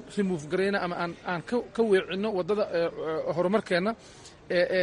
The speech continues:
maalgashigan hadda aan danaynayna aad u imaan doonaa oo aan u heli doonaa. Shirkadihii aan ugu faa'iidaysan lahayn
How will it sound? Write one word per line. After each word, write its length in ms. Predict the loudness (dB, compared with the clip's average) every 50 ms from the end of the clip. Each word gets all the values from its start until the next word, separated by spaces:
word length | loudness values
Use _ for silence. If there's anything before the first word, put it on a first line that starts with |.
| 2 2
maalgashigan 640 | 2 2 2 2 2 2 0 0 2 2 2 4 4
hadda 180 | 4 2 2 2
aan 120 | 0 0 0
danaynayna 400 | 0 0 0 0 0 0 0 0
aad 200 | 2 2 2 2
u 60 | 0 -2
imaan 220 | -2 -2 -2 0
doonaa 280 | 0 -2 -2 -2 -4 -4 -8 -12 -18 -20 -20 -8
oo 160 | -2 0 2 2
aan 120 | 2 2 2
u 60 | 4
heli 180 | 4 4 4 4
doonaa. 320 | 2 -2 -2 0 -2 -2 -4 -6 -10 -20 -20 -14
Shirkadihii 640 | -6 -2 0 0 2 2 2 4 4 4 4 4 4 2 2 0
aan 160 | 0 0 0 0
ugu 140 | 2 0 0
faa'iidaysan 560 | 2 4 4 4 4 4 2 2 4 4 4
lahayn 260 | 4 4 2 2 0